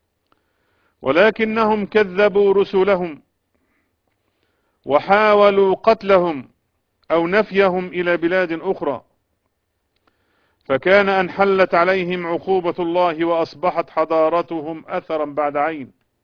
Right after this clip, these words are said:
إحدى هذه الأمم أمة سدوم،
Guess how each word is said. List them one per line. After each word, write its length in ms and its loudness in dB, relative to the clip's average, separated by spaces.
إحدى 260 0
هذه 500 2
الأمم 500 -4
أمة 580 0
سدوم، 560 -4